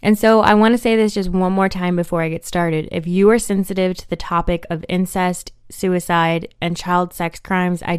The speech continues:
do not recommend listening to this episode. Brittany Wood went missing at the age of nineteen on May thirty-first, two thousand and twelve, from Robertsdale, Alabama.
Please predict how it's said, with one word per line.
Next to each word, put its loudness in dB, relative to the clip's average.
do 2
not -2
recommend -2
listening -4
to -10
this -8
episode. -10
Brittany 2
Wood 2
went -2
missing -2
at -2
the -4
age 0
of -2
nineteen -6
on 0
May 0
thirty-first, -4
two -4
thousand -4
and -4
twelve, -4
from -4
Robertsdale, -4
Alabama. -6